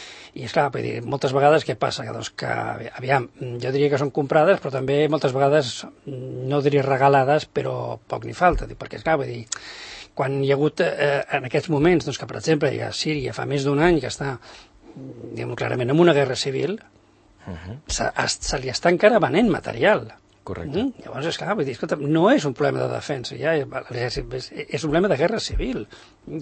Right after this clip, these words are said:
Speaker 1: llavors això, esclar, vull dir, ja estem amb lo de sempre, vull dir, per això tu deies, on regular,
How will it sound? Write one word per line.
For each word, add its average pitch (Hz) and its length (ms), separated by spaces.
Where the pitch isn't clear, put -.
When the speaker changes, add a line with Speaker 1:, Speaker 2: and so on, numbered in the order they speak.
Speaker 1:
llavors 117 280
això, 147 120
esclar, 151 240
vull 135 120
dir, 117 160
ja 139 160
estem 180 400
amb 139 160
lo 131 80
de 110 60
sempre, 160 200
vull 127 100
dir, 120 100
per - 100
això 143 120
tu 156 80
deies, 160 260
on 180 140
regular, 165 340